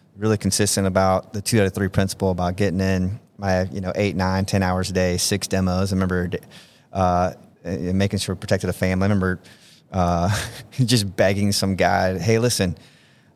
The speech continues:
I can't go home until I get my sixth demo. I've done five. Can I just show you this, this accident policy real quick so I can go home?" <laughs> And so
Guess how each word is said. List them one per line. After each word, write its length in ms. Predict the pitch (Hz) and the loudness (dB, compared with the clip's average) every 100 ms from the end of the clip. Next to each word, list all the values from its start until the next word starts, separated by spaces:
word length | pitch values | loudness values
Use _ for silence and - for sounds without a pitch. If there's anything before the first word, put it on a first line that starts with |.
| _ _ _ - | _ _ _ 0
I 100 | 107 | 0
can't 260 | - 123 107 | 4 2 4
go 140 | 110 | 4
home 240 | 117 110 | 4 4
until 180 | 101 - | 2 2
I 20 | 98 | 2
get 100 | 95 | 2
my 80 | |
sixth 320 | 92 - 104 - | 2 0 0 2
demo. 580 | 104 104 101 101 98 - | 2 4 2 0 -2 -6
I've 100 | 95 | -2
done 160 | 101 92 | 0 0
five. 540 | - 98 98 98 95 | 2 4 4 4 0
Can 120 | - 101 | -2 -2
I 20 | |
just 200 | 101 - | 0 0
show 140 | 98 | 0
you 240 | 95 95 92 | 0 0 0
this, 360 | 92 - - - - | 0 0 -2 -8 -4
this 140 | 95 | 0
accident 340 | 92 - 92 | 0 0 -2
policy 320 | 101 95 - 92 | 0 0 0 0
real 120 | 92 | -2
quick 300 | - 92 90 | 0 -2 0
so 120 | - | -2
I 100 | 87 | -2
can 140 | 90 90 | 0 -2
go 120 | 87 | 0
home?" 300 | 87 90 92 - | 0 0 -2 -6
<laughs> 160 | - - | -4 -2
And 100 | 123 | 0
so 280 | - 120 | 2 2